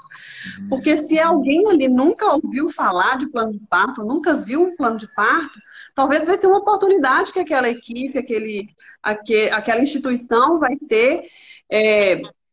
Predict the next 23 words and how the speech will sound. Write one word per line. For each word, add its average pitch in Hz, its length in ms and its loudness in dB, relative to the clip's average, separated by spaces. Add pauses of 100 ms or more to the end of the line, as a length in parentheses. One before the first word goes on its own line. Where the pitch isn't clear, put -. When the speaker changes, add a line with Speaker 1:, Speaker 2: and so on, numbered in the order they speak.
(160)
Speaker 2:
de, 233 880 2
de 214 140 -4
ter 240 140 0
contato 302 640 0
com 294 160 -2
as 262 100 0
suas 226 320 -6
preferências 208 800 0
antes 427 360 0
mesmo 285 360 2
que 523 80 0
o 539 100 -2
parto 330 300 -2
aconteça. 339 640 -6
Porque - 260 -8
quando 392 400 0
você 262 360 -2
chegar 170 380 -2
lá 196 380 2 (340)
em 247 140 0
trabalho 202 480 0
de 185 160 -12
parto, 220 600 -2